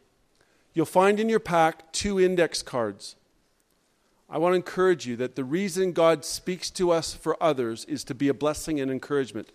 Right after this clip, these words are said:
Encouragement, comfort, and strength. I want to encourage you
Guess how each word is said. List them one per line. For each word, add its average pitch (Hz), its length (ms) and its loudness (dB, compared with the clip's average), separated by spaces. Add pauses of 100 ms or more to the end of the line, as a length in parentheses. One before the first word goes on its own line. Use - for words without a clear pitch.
(340)
Encouragement, 185 720 2 (320)
comfort, 175 500 0 (100)
and 127 140 -8
strength. - 540 -4 (1000)
I - 40 -2
want 180 100 4
to 202 40 6
encourage 196 440 2
you 135 240 -2